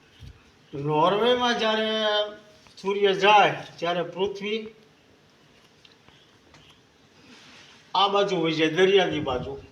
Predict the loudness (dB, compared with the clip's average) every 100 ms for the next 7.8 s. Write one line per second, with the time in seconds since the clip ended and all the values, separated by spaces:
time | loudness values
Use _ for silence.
0 | -6 -6 -4 -4 -4 -4 -8 -6 -8 -8
1 | _ -20 _ -10 -6 -4 -4 -2 0 2
2 | 0 -2 -4 -4 -4 -2 2 2 0 -6
3 | -10 -14 -18 -14 -14 -12 -10 -10 -12 -18
4 | -20 _ -18 -8 -6 -4 -4 -4 -2 -2
5 | -2 -2 -2 -6 -14 -20 -20 -20 -20 -20
6 | -18 -4 -2 0 2 2 2 -2 0 2
7 | 2 2 2 2 0 -2 -8 -10